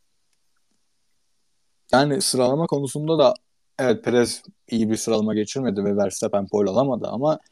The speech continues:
ya sonuçta Hamilton uçuyordu. Ben artık Hamilton'ı bu hafta sonu Hamilton ve diğerleri olarak ayırmayı daha uygun görüyorum. Hamilton,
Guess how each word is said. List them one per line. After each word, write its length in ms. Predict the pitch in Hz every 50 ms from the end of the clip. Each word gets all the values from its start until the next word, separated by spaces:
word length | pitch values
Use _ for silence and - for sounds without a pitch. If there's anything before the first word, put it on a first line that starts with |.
| _ _ _ _ _ _ _ _ _ _ _ _ _ _ _ _ _ _ _ -
ya 60 | 117
sonuçta 460 | - - - 117 117 120 120 139 123 120
Hamilton 420 | 127 131 123 - - - 127 127 -
uçuyordu. 480 | 135 - - - - 123 123 123 110
Ben 100 | 104 107
artık 280 | 117 120 117 - - -
Hamilton'ı 440 | 117 113 113 110 - 120 117 113 113
bu 60 | 117
hafta 240 | 117 110 - - 110
sonu 280 | - 120 120 123 123 123 - _ _ _ _ _ _
Hamilton 560 | - - - 139 165 165 160 147 156 175 175 160
ve 160 | 147 131 117
diğerleri 540 | 120 123 135 139 135 131 123 120 113 107 - _ _ _ -
olarak 360 | 110 120 117 113 107 107 - - - _ _ - - - -
ayırmayı 420 | 131 127 123 113 113 117 113 113
daha 160 | 110 110 117
uygun 280 | 131 127 120 113 110 107
görüyorum. 240 | 104 101 98 101 98
Hamilton, 480 | 135 165 175 165 151 - - 196 233